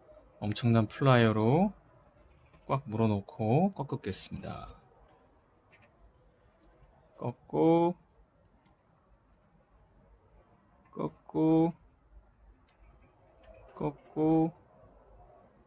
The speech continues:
처음에는 제가 어떤 걸로 작업을 했냐면, 핀 있죠? 핀으로 이걸 작업했더니 꺾이질 않는 겁니다. 네, 엄청 단단하죠?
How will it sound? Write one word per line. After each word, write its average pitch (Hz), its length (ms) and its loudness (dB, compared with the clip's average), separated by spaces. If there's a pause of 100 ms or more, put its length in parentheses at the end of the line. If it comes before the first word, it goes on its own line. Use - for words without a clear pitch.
(1300)
처음에는 175 600 8
제가 131 220 8
어떤 139 220 4
걸로 139 120 8
작업을 120 300 6
했냐면, 123 520 4
핀 - 280 4
있죠? 202 500 6 (880)
핀으로 240 460 8
이걸 156 180 12
작업했더니 117 600 4
꺾이질 202 440 6
않는 104 220 6
겁니다. 90 320 -4 (1400)
네, 95 260 -4 (560)
엄청 139 400 8
단단하죠? 131 680 10